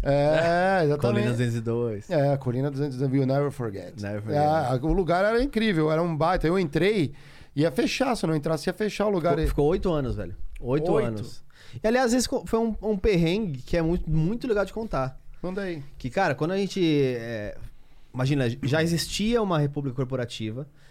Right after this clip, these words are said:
Speaker 2: e as pessoas iam mudando pros quartos, dependendo de quem ia saindo, porque saiu de empresa, porque mudou pra outro país e tal.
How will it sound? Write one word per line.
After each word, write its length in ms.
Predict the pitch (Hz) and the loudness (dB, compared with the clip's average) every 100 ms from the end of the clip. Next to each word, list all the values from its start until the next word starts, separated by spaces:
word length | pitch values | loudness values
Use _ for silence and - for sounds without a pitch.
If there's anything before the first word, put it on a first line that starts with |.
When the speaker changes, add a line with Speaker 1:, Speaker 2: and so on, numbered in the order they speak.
| - - | -20 -8
Speaker 2:
e 40 | |
as 80 | 113 | -6
pessoas 300 | 120 120 135 | -2 0 2
iam 100 | 139 | 2
mudando 520 | 156 156 131 143 147 | 2 0 0 0 -2
pros 260 | 117 123 117 | -6 -8 -8
quartos, 480 | - 120 127 120 107 | -4 -2 -2 -6 -8
dependendo 340 | 107 117 113 | -8 -6 -4
de 120 | 110 | -4
quem 180 | 107 120 | -4 -2
ia 80 | 113 | -2
saindo, 480 | 107 110 110 131 107 | -2 -4 -2 -2 -4
porque 140 | - | -6
saiu 160 | 104 117 | -4 -2
de 100 | 110 | -2
empresa, 540 | 104 120 139 120 104 | 0 2 2 2 0
porque 100 | - | -4
mudou 260 | 113 113 117 | -4 -2 -2
pra 120 | 117 | -2
outro 160 | 113 - | -4 -4
país 440 | 123 117 127 113 | -2 0 -2 -4
e 40 | |
tal. 260 | - 113 - | -4 -8 -8